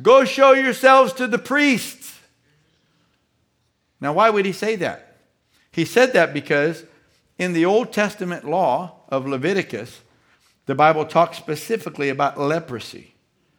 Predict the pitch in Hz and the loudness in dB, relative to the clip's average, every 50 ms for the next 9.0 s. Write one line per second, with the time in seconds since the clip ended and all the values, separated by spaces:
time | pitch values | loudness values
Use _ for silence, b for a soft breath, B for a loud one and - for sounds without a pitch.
0 | _ _ _ _ _ _ _ _ _ _ _ 143 151 151 147 - - - 165 165 | _ _ _ _ _ _ _ _ _ _ _ -4 -4 -4 -6 -6 -2 0 2 2
1 | 160 143 - 156 147 143 139 143 - - - _ _ _ - 135 123 117 139 143 | 2 0 0 0 2 2 0 -2 -6 -16 -20 _ _ _ -6 -6 -6 -6 -6 -6
2 | 160 190 202 196 190 180 160 156 151 165 175 165 165 - 120 95 104 143 - - | -6 -4 -2 0 0 2 2 2 2 2 2 0 -2 -4 -10 -12 -12 -14 -18 -20
3 | _ _ _ _ _ _ _ _ 135 147 143 117 - 180 185 180 160 160 156 170 | _ _ _ _ _ _ _ _ -8 -8 -8 -8 -8 -10 -8 -4 -2 0 0 0
4 | 196 202 175 151 131 143 139 120 135 139 135 131 143 160 165 160 - 135 - - | 0 0 0 -2 -2 -2 -4 -2 -4 -4 -4 0 0 0 0 -2 -6 -10 -8 -6
5 | 147 139 127 117 - 143 147 151 147 135 131 131 127 123 123 127 156 180 165 - | -6 -6 -6 -6 -6 -8 -6 -6 -6 -6 -6 -6 -6 -6 -6 -6 -6 -6 -8 -8
6 | 143 131 131 127 127 131 135 143 147 143 143 - _ _ _ _ _ _ - 143 | -10 -10 -8 -8 -8 -8 -6 -6 -8 -8 -12 -16 _ _ _ _ _ _ -12 -8
7 | 135 143 147 143 143 143 143 143 139 135 139 160 180 175 131 131 160 165 - - | -6 -4 -4 -4 -4 -6 -6 -6 -6 -6 -6 -4 -4 -6 -6 -8 -10 -12 -12 -10
8 | 135 135 131 131 131 - 156 139 139 139 135 131 139 180 196 165 123 135 - - | -8 -8 -8 -8 -12 -10 -8 -6 -6 -6 -6 -6 -8 -6 -6 -6 -6 -6 -10 -14